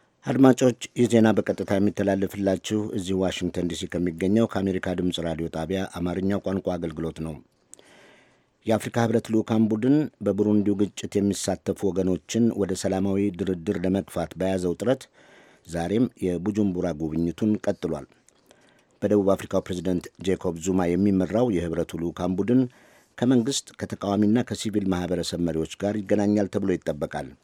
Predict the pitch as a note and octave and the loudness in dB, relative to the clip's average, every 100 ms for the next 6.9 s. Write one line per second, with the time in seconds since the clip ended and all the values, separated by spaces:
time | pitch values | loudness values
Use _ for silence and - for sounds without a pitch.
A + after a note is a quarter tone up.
0 | _ _ _ _ _ _ _ - F2+ - | _ _ _ _ _ _ _ -6 -6 -6
1 | - F2+ F2 F2+ F2+ F#2 F2+ F2+ F2 F#2+ | -6 -4 -2 -2 -2 -2 -2 -2 -2 2
2 | C3+ C3+ - F#2+ F#2 G2 G2 G2 F2+ F2+ | 2 0 -4 -4 0 2 2 0 0 2
3 | F#2 E2+ F#2 G2+ G2+ F2 E2+ G#2+ C3+ C3 | 2 2 2 2 2 0 -2 0 0 -4
4 | _ _ _ _ - G#2+ A2+ G#2+ A2 A2 | _ _ _ _ -4 2 4 4 2 2
5 | A2 - G#2 G2 G#2 G#2 G#2+ G#2 G#2 - | 0 0 -2 -2 -4 0 2 4 4 2
6 | G2+ - G2 G2+ G2+ F2+ G#2 G#2 B2 | 0 0 0 2 0 0 0 4 4